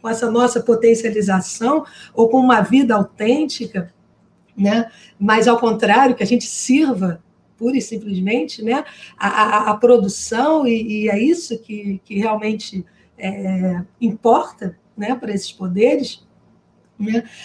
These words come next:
À medida que essa, que a gente vai se despotencializando, né, a angústia vai cada vez mais se fixando em nós, né? E, e, e essa angústia, é, é, e, e exatamente essa falta de alegria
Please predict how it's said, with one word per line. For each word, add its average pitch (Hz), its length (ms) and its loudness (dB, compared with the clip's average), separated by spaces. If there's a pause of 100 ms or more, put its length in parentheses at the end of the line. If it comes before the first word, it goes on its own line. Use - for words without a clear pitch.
À 240 80 0
medida 285 480 6
que 415 120 6
essa, 294 720 4
que - 160 2
a 240 60 6
gente 254 220 0
vai 247 160 4
se 247 100 -4
despotencializando, 240 1200 -2
né, 262 220 0 (260)
a 247 80 0
angústia 269 560 2
vai 254 460 2 (180)
cada 240 200 2
vez 262 160 0
mais 254 260 -2
se - 60 -16
fixando 247 640 -6
em 196 100 -2
nós, 175 380 -6
né? 214 220 -4 (340)
E, 277 300 2 (240)
e, 247 280 4
e 262 60 4
essa 285 240 2
angústia, 262 800 2
é, 226 80 2
é, 233 360 2
e, 240 500 0
e 247 60 4
exatamente 285 680 0
essa 240 180 -4
falta - 480 0
de 254 100 -4
alegria 233 800 0